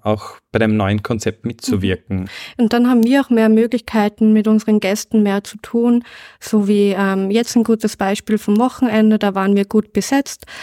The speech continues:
Speaker 2: haben uns die Leute geschnappt und einen Ausflug gemacht.
Speaker 1: Ah, schön. Wo ist
Speaker 2: So ein
Speaker 1: hingegangen?
Speaker 2: Äh, am Samstag zum Prater und am Sonntag ein Spaziergang auf der Donauinsel.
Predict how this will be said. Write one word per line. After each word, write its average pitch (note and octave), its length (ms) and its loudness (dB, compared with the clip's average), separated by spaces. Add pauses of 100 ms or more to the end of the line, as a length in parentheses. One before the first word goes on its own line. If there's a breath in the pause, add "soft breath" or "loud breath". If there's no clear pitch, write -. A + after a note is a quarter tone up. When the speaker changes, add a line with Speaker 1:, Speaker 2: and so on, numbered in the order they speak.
(240 loud breath)
Speaker 2:
haben G3+ 200 2
uns G3+ 220 0
die - 120 -2
Leute F#3+ 340 0
geschnappt G#3+ 480 -2
und G3 80 2
einen F#3 120 -2
Ausflug D3 440 -4
gemacht. F3+ 680 -8
Speaker 1:
Ah, G2+ 100 -2
schön. G#2 420 0
Wo G#2 40 2
ist G3+ 100 2
Speaker 2:
So F#3+ 60 2
ein G3+ 60 4
Speaker 1:
hingegangen? G3 580 0 (580 loud breath)
Speaker 2:
Äh, A#3 40 2
am A#3+ 380 4
Samstag C4 540 0
zum G#3 160 2
Prater F4 520 0 (260)
und A3 320 2
am G3+ 100 2
Sonntag G3 440 -2
ein F#3 100 -2
Spaziergang F#3+ 520 -4
auf F3 120 -6
der F3 140 -6
Donauinsel. D3+ 760 -4